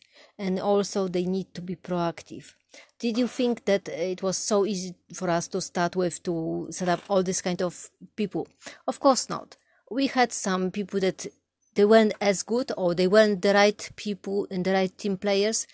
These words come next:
so we had to swap them for different ones. And nowadays, I'm pleased, pleased to say that all the teams that we have, they are absolutely perfect. They just work in the, in their areas, they add to business, they are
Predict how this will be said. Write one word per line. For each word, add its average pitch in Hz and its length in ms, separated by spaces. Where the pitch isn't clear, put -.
so 190 160
we 185 80
had 180 280
to 196 100
swap - 320
them 190 160
for 185 180
different 185 400
ones. 214 300
And 220 140
nowadays, 226 460
I'm 202 160
pleased, 208 560
pleased 214 300
to 202 100
say 202 340
that 196 180
all 233 220
the 247 120
teams 220 280
that 196 180
we 185 100
have, 180 360
they 208 80
are 208 120
absolutely 185 420
perfect. - 580
They 190 120
just 196 220
work 240 440
in 196 120
the, 190 320
in 220 120
their 196 180
areas, 185 560
they 185 340
add - 220
to 202 100
business, 185 460
they 208 140
are 196 100